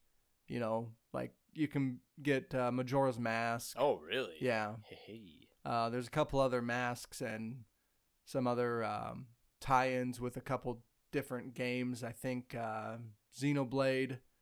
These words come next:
Speaker 1: is one of the games that it has, like, stuff from, and yeah.
Speaker 2: Hmm.
Speaker 1: It's all right.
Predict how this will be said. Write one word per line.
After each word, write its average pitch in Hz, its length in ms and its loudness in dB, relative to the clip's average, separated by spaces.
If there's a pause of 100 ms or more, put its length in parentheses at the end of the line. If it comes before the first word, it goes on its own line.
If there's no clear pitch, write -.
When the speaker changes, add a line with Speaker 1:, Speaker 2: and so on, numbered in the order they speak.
(380)
Speaker 1:
is 127 140 -4
one 131 160 4
of 123 60 2
the 123 80 0
games 127 400 0
that 127 160 0
it 127 220 0
has, 127 380 -4
like, 123 220 -8
stuff 120 340 -6
from, 120 440 -6
and 117 200 -10 (1400)
yeah. 113 240 -12 (360)
Speaker 2:
Hmm. 123 100 -12 (600)
Speaker 1:
It's 147 120 -4
all 113 120 0
right. 113 240 -4